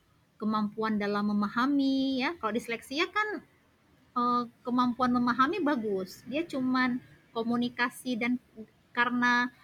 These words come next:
minimnya kosakata yang bermasalah. Nah, ini harus dipastikan dulu. Jadi pada disleksia, dia mengerti,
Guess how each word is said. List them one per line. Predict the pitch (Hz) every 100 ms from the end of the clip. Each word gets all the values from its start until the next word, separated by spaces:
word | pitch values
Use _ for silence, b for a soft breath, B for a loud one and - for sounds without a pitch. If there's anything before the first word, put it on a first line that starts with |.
| B _ -
minimnya | 233 269 349 427 359 269
kosakata | - 226 - 240 - 208
yang | 185 196
bermasalah. | 196 202 202 - 233 226 190 - - _ _ 208
Nah, | 196 202
ini | 233 285
harus | 247
dipastikan | 226 208 196 214 208 202
dulu. | 202 208 -
Jadi | - 196 247 339
pada | 233 208
disleksia, | 202 - 202 - 214 247 370 - _ - -
dia | 196 262 370
mengerti, | 359 349 392 - - 214 196 202 247